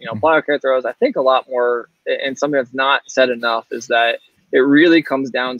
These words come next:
Speaker 1: to what happens in the weight room. It's probably more effective to what actually occurs on the mound. Um, you know, when we talk about mobility and stability, uh, I'm not gonna be able to develop that having a kid throw a, a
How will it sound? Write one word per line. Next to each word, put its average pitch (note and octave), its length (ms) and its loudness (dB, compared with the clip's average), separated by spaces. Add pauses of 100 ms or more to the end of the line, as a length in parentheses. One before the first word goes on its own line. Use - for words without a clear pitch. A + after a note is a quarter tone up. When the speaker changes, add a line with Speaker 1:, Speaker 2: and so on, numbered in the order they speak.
Speaker 1:
to B2 260 -4
what B2 120 -6
happens C3 360 -4
in B2+ 60 -8
the B2 40 -8
weight C3+ 220 -2
room. A#2+ 420 -8
It's A2+ 220 -10
probably D3+ 240 2
more C#3+ 240 4
effective A#2 480 -4
to A#2+ 100 -16
what A#2 240 -2 (160)
actually A#2 300 -4
occurs A2+ 280 -4
on A2 100 -6
the A2+ 60 -14
mound. A#2+ 440 -2 (320)
Um, A#2 260 0
you A#2+ 80 -4
know, A#2+ 80 -2
when B2 60 0
we B2+ 80 0
talk C#3+ 120 2
about C3+ 140 2
mobility B2+ 480 4
and A#2+ 140 0
stability, C3 580 4 (300)
uh, B2 360 2
I'm C#3+ 180 0
not C#3 200 0
gonna C3+ 80 -8
be C3 80 -2
able B2+ 240 -2
to A#2+ 80 -10
develop C3 380 2
that B2+ 280 0
having B2+ 260 -4
a B2 40 -10
kid A#2+ 220 -6
throw B2 320 -2
a, A#2+ 200 -10
a A#2 200 -4